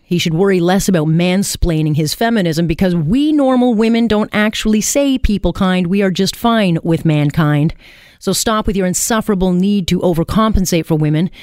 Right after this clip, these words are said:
Go reorder your thoughts and come back to planet Earth.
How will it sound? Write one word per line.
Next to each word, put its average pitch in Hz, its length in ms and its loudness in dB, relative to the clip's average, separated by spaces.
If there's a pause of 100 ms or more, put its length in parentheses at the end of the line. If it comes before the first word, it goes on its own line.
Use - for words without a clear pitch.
(180)
Go 202 180 0
reorder 185 480 0
your 175 160 0
thoughts - 600 -4
and 180 200 -2
come 208 240 -2
back 180 220 0
to 208 80 -2
planet 170 400 0
Earth. 147 260 -2